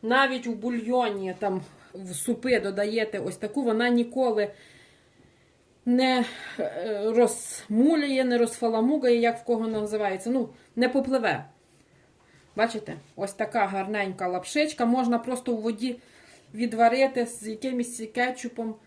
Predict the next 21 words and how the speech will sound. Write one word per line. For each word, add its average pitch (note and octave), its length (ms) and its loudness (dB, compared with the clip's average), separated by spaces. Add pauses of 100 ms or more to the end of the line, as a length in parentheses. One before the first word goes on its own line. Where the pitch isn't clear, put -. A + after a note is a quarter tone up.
(920)
їсти C4 420 0
як A3 380 0
звичайну A#3 640 0
пасту, E4 580 -2
а A3+ 120 -4
можна D#4 340 -2
так, B3 180 -6
як A3 160 -10
я, C4+ 160 0
оце A#3 200 -4
кину A#3+ 280 0
зараз G#3 300 -2
у - 20 -6
бульйон. E3 460 -6 (1080)
Все, G4+ 340 2 (240)
е, A3 420 2 (100)
рецепт, C4+ 540 0
якби, A#3 500 2 (320)
такої A#3+ 380 0
лапші A3+ 580 -2 (440)
готовий. A3 720 2